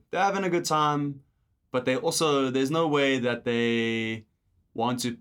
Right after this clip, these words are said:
put their good time above, like, if somebody comes and says, like, "This isn't actually okay for me," people,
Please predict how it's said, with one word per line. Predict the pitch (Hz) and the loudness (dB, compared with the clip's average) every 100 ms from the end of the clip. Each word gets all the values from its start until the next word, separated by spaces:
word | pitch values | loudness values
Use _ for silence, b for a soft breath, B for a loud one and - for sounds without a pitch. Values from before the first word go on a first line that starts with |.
| - | -2
put | 143 135 127 | -2 -2 -2
their | 117 120 | 0 0
good | 117 127 120 | 0 -2 -2
time | 123 120 120 113 107 | -2 0 0 -2 -6
above, | - - 113 113 113 110 104 - | -12 -2 0 0 0 -2 -6 -8
like, | 120 120 | -6 -6
if | 139 | -2
somebody | 202 190 185 | 0 2 0
comes | 180 175 147 | 0 -2 -2
and | 143 | -2
says, | 147 135 123 | 0 -2 -2
like, | 120 110 - _ _ _ _ - | -4 -6 -12 _ _ _ _ -8
"This | 131 | -4
isn't | 143 143 | -2 -2
actually | 127 131 120 | -4 -2 -4
okay | 113 113 | -2 -4
for | 107 98 | -4 -8
me," | 92 90 92 _ _ _ _ _ - | -8 -8 -10 _ _ _ _ _ -4
people, | 160 160 165 156 147 139 | -2 0 0 0 0 -2